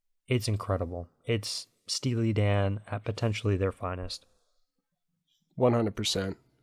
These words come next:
Speaker 2: I mean, literally, you touched on the fact that it's like, you know, there's not a dull moment, and I really think that's true. I mean, even, I think, you know, the last song, Royal Scam, is like,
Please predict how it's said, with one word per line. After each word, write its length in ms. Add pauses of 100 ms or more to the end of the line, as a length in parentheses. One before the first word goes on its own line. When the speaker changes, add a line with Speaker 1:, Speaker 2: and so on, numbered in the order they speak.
Speaker 2:
I 100
mean, 180
literally, 460
you 100
touched 360
on 100
the 60
fact 320
that 120
it's 180
like, 280 (520)
you 120
know, 220 (300)
there's 200
not 200
a 60
dull 220
moment, 520
and 160
I 120 (100)
really 320
think 220
that's 240
true. 260
I 40
mean, 240
even, 440 (600)
I 60
think, 260
you 80
know, 120
the 120
last 280
song, 280
Royal 240
Scam, 400
is 140
like, 260